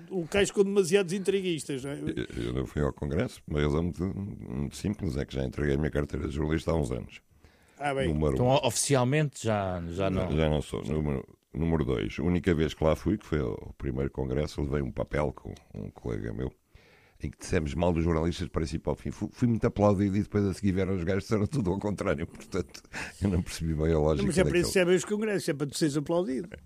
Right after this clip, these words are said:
Speaker 2: Não, mas a seguir vieram gajos. Primeiro
Speaker 1: Não, qualquer
Speaker 2: aplaudiram
Speaker 1: um é
Speaker 2: a mim.
Speaker 1: aplaudido,
Speaker 3: É liberdade.
Speaker 1: é liberdade.
Speaker 2: Disseram exatamente o contrário, pá.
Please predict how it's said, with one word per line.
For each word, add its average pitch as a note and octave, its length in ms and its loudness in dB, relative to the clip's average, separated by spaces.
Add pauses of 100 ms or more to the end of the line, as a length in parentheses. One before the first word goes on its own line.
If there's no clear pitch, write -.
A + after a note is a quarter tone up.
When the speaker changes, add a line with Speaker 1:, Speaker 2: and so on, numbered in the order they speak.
(200)
Speaker 2:
Não, D3 140 4
mas F3+ 220 4
a A#2 100 8
seguir G2+ 260 6
vieram D3 300 6
gajos. C#3+ 260 -2 (500)
Primeiro F#3 300 6
Speaker 1:
Não, F3+ 60 8
qualquer C#3+ 200 10
Speaker 2:
aplaudiram G4+ 140 12
Speaker 1:
um - 40 10
é - 60 10
Speaker 2:
a - 60 10
mim. F3 60 4
Speaker 1:
aplaudido, C#3 300 10
Speaker 3:
É - 40 8
liberdade. D#3 500 6
Speaker 1:
é - 40 -2
liberdade. G3 280 6
Speaker 2:
Disseram F3 220 6
exatamente C#3 460 2
o B2+ 40 0
contrário, C3+ 440 4
pá. - 180 -6